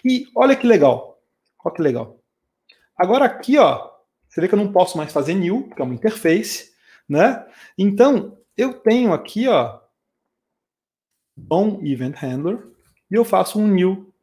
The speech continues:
dom event handler. Esse é o primeiro passo, tá? Eu não resolvi ainda o problema, porque eu ainda estou referenciando dom event handler. Deixa eu só arrumar uma coisa aqui que eu tenho toque.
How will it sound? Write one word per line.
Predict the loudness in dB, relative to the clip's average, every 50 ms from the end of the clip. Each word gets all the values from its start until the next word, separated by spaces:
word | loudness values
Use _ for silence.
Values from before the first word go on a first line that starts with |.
| _ _ _ _ _ _ _ _ _ _
dom | 0 2 2 2 2 0 -4 -10 -18 _ _ _ _ _ _ _ _ _ _ _ _ _
event | -10 -8 -8 -10 -10
handler. | -12 -14 -16 -16 -16 -18 -20 _ -20 -20 -20 _ _
Esse | -2 2 2
é | 2
o | 2
primeiro | 4 2 2 2 2 2
passo, | 2 2 2 0 -2 -2
tá? | -2 -2 -2 -4
Eu | -6
não | -6 -4
resolvi | -2 -2 -2 -2 -2 0 0 0
ainda | 0 0 -2
o | -2
problema, | -4 -2 0 2 0 0 0
porque | -2 -2 0
eu | 0
ainda | 2 2 0 0
estou | -2 -4 -6 -2 2 4 4 4 4 2 0 -4 -6 -12 -20 _ _ _ _ _ _ _
referenciando | -4 -2 -2 0 0 -2 -2 -2 -4 -4 -4 -4 -2 -2 -4 -4 -6 -8 -10 -12 -16 _ _ _ _ _ _ _ _ _ _ _ _ _ _ _ _ _
dom | -6 -4 -4 -2 -2 -4 -6 -10 -14 -20 _ _
event | -10 -10 -8 -8 -10 -12
handler. | -12 -14 -12 -12 -12 -14
Deixa | -14 -16 -18 -14
eu |
só | -12 -6 -4
arrumar | -2 -2 0 -2
uma | -2 -2
coisa | -4 -4 -6 -6 -8
aqui | -12 -14 -20 -14
que | -14
eu | -14 -12
tenho | -10 -12 -12 -12
toque. | -8 _ -6 -6 -6 -8 -14 -20